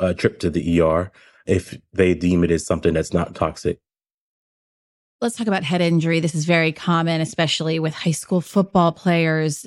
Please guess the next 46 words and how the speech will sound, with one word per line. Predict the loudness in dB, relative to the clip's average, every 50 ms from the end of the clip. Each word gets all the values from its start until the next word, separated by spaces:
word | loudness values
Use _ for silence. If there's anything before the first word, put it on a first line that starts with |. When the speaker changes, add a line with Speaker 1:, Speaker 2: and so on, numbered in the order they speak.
| -6 -2
Speaker 2:
But | -2 -2 0
this | 0 -2 -2 -2 -6
sadly | -10 -4 -2 0 0 0 0 0 -2 -2
just | -2 -2 -4 -4
happened | -2 -4 -2 0 -2 -2
to | -2 -2 -2
us | -2 -2 0
yesterday. | 0 0 0 0 -2 -4 -4 -2 0 0 2 2 2
My | 0 0 -2
three-year-old | -2 -4 -2 -2 0 0 2 2 0 0 -2
son | -2 -2 -2 0 0
in | 0 -2
preschool, | 0 2 2 2 2 0 -2 0 0 0
we | 0 0
got | 0 -2
a | -2
call. | -4 -2 -2 0 0 0 0 -4 -6 -12 -20 -20 -20 -20 -20 _ _ -10
The | -8
two | -8 -6 -4 -2 -2 -2
children | -2 -2 -2 -2 0 0 0 0 0
were | 0 -2
running | 0 0 0 2 2 2 0
at | 0 -2
each | -4 -4 -4
other | -4 -2 -2 -2
and | -2 -2 -4
they | -4 -4 -6
hit | -8 -8 -4 -2 -2
each | -2 -2 -2 -4
other | -4 -4 -4 -4
right | -2 0 0 0 0
in | -2
the | -2 -4
head. | -4 -6 -6 -6 -6 -6
He | -6 -6 -4
had | -4 -4
a | -4
huge | -6 -10 -12 -14 -12 -4 2 4 6 6 6 4 2 0 -2 -6
goose | 0 2 2 2 2 0 -2 -4
egg | -4 -2 -2 -4 -2
in | 0 0
the | 2
middle | 4 4 4 2 2 0 0
of | -2 -2
his | -4 -6 -4
head. | -2 -2 0 0 0 -2